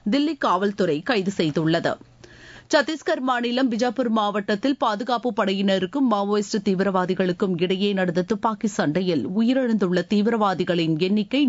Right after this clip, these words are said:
நான்காக உயர்ந்துள்ளது. திண்டுக்கல்லில் நடைபெற்ற நிகழ்ச்சியில் ஆயிரத்திற்கும் மேற்பட்ட நாட்டிய கலைஞர்கள் பரதநாட்டியம் ஆடி உலக சாதனை படைத்துள்ளனர். திருவள்ளூர் மாவட்டம் ஆவடியில் நடைபெற்ற மாநில அளவிலான கபடி போட்டியில் வெற்றி பெற்ற அணிக்கு ஆயுத தொழிற்சாலை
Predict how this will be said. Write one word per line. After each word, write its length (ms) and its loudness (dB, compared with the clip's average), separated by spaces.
நான்காக 580 0
உயர்ந்துள்ளது. 720 0
திண்டுக்கல்லில் 640 2
நடைபெற்ற 440 0
நிகழ்ச்சியில் 600 0
ஆயிரத்திற்கும் 720 0
மேற்பட்ட 440 0
நாட்டிய 440 0
கலைஞர்கள் 600 2
பரதநாட்டியம் 760 0
ஆடி 280 0
உலக 280 2
சாதனை 380 -2
படைத்துள்ளனர். 680 0
திருவள்ளூர் 500 0
மாவட்டம் 500 0
ஆவடியில் 500 -2
நடைபெற்ற 520 0
மாநில 420 0
அளவிலான 480 0
கபடி 340 0
போட்டியில் 520 0
வெற்றி 280 2
பெற்ற 320 -2
அணிக்கு 380 0
ஆயுத 400 0
தொழிற்சாலை 580 0